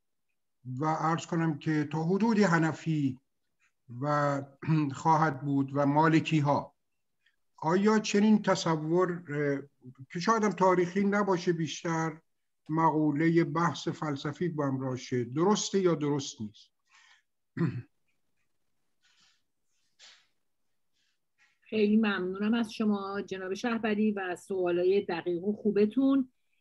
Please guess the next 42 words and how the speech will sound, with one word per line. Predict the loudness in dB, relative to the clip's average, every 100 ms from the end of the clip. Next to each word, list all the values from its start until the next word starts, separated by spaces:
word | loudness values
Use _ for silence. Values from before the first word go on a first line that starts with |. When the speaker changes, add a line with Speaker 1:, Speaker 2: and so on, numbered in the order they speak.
| _ -4
Speaker 2:
اه، | 0 2 2 0
من | 2 4 2 2 2
بیشتر | 2 0 -4
از | -2
اینی | 0 0
که، | 0 -2 -2
یعنی | 0 2 2
خ-، | -2 -14 -12 -12 -6
فکر | -4
کنم، | -2 0 4 2 0
اه، | -4 -4 -4
جالبتر | -2 0 2 0 -2 -2 0
از | -2 -4
اینی | -6 -6
که | -2 -2 -2 _ _ _ -8
نظر | -4 -2 -2 -6
شخصی | -4 -4 -4 -4 2
بدم، | 2 2 -4 -2 0 0 -4 -20 -4
اه، | 0 0 0 -2 -4 -10 _ _ _
در | -2 0
مورد | 2 4 4 2 4 6
نکته | 6 4 0 0
آ-، | 2 -2
سوال | -2 -2 0 -2 -4 2
دومتون | 4 4 4 4 4 2
اول، | 2 0 2 0 0
اه، | -2 0 0 0
یه | 4 2 2
نکته | -4 -4 -4
رو | -4
می‌خواستم | -6 -8 -6 -6
بگم | -6 -6
و |
اونی | 0 2 2
که | 2
به |
هر | -2 -2
حال | -2 0 2
در | 0
زمان | -2 -4 -6 -6
نظام | -6 -6 -8 -8
الملک، | -14 -6 0 0 0